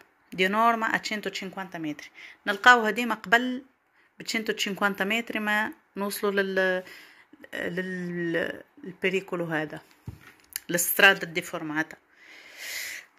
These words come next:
Allora, può essere integrato con il pannello di estesa che indica l'estensione del tratto. نجموا نلقاوه integrato، يعني معاها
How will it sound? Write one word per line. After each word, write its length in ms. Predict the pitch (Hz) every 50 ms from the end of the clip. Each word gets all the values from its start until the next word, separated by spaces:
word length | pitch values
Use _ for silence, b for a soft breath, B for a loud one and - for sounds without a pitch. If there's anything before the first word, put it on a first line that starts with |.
| _ _ -
Allora, 360 | - 220 240 233 214 196 190
può 220 | 190 - - 247 262
essere 340 | 277 269 - - 277 262 254
integrato 720 | 240 240 - 226 214 247 254 277 285 294 285 - 277 277
con 180 | 277 247 226 233
il 140 | 226 214
pannello 560 | 220 - 220 220 220 214 208 196 190 185 185 190
di 180 | 180 214 226
estesa 720 | 220 214 - - - 196 180 170 175 180 208 214 233 233 -
che 140 | - -
indica 720 | 220 220 233 262 277 285 277 285 277 - - 269 269 - -
l'estensione 880 | - 208 220 240 233 - - 233 220 214 - - 247 254 262 254 254 233
del 220 | 214 220 214 -
tratto. 440 | - - 170 147 143 143 - - - - _ _ _ _ _ _ _ -
نجموا 360 | - 196 214 202 185 180 185
نلقاوه 460 | 185 180 175 180 - - 240 247 240 - -
integrato، 600 | 208 196 - - 180 185 202 226 240 247 247 240
يعني 240 | 214 196 190 190 185
معاها 500 | 185 185 202 220 226 226 233 240 240